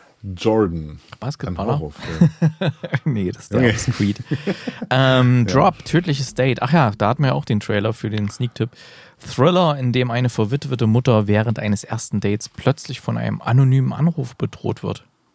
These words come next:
Speaker 2: Okay.
Speaker 1: Okay. Äh, dann haben wir noch, Moment, wo ist jetzt mein Tab hin? Da ist er hin. Äh, Was Marielle weiß, ein Drama, ein deutsches Sci-Fi-Drama mit Julia Jentsch und Felix Kramer.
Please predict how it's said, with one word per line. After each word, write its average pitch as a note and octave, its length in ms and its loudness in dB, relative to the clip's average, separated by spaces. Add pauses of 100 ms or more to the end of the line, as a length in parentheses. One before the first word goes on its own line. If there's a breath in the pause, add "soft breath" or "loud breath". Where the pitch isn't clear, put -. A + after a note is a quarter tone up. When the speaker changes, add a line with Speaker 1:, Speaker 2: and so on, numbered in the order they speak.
Speaker 2:
Okay. - 440 -14 (680)
Speaker 1:
Okay. D2+ 840 -4 (520 loud breath)
Äh, F#2 320 4
dann F2+ 340 -2
haben G#2+ 400 0
wir A#2+ 160 4
noch, B2 240 2
Moment, F2 420 -8
wo - 160 -18
ist - 140 -16
jetzt - 160 -20
mein E2 120 -8
Tab G2+ 200 -6
hin? A2 120 -6
Da E2 120 -4
ist E2 140 -8
er G2+ 40 -4
hin. A#2+ 120 -2 (380 loud breath)
Äh, A2 60 4 (220)
Was A2+ 460 2
Marielle B2+ 720 4
weiß, E2+ 500 0
ein F2 140 -4
Drama, F2 560 2
ein F#2 160 -4
deutsches A2+ 380 2
Sci-Fi-Drama E2+ 680 0
mit E2+ 320 -6
Julia C#3 460 4
Jentsch G2+ 540 2
und F2+ 200 -4
Felix - 580 0
Kramer. F2 560 0